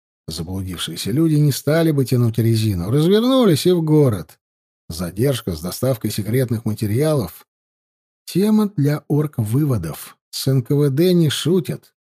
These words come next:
Но Абервельд их заботил в последнюю очередь.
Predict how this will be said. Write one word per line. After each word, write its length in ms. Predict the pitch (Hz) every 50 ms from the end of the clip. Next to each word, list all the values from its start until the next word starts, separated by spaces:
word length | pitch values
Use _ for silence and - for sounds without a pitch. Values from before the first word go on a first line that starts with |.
| _ _ _ _ _ _ _ _ _ _
Но 340 | - 107 101 147 208 226 220 -
Абервельд 760 | 175 175 175 180 180 175 170 175 175 175 170 165 - - _ _ -
их 180 | - 214 214 170
заботил 600 | 123 120 120 110 110 127 139 131 - 135 123 117
в 60 | -
последнюю 720 | - 131 127 123 - 143 143 139 127 117 120 113 107 107
очередь. 600 | 104 104 98 87 - 92 82 85 73 - - -